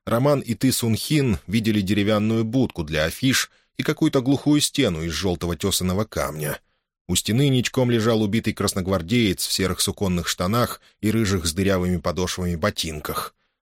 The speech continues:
Судя по курчавым соломенного цвета волосам, это был молодой парень. Над ним висело на стене какое-то в двух местах пробитое пулями воззвание. Роман поглядывал на потертые с аккуратно пришитой заплатой штаны убитого,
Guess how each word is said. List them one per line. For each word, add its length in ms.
Судя 220
по 100
курчавым 560
соломенного 560
цвета 320
волосам, 580
это 160
был 160
молодой 400
парень. 540
Над 160
ним 220
висело 420
на 120
стене 320
какое-то 460
в 60
двух 280
местах 380
пробитое 520
пулями 400
воззвание. 800
Роман 300
поглядывал 540
на 100
потертые 540
с 80
аккуратно 420
пришитой 440
заплатой 440
штаны 400
убитого, 600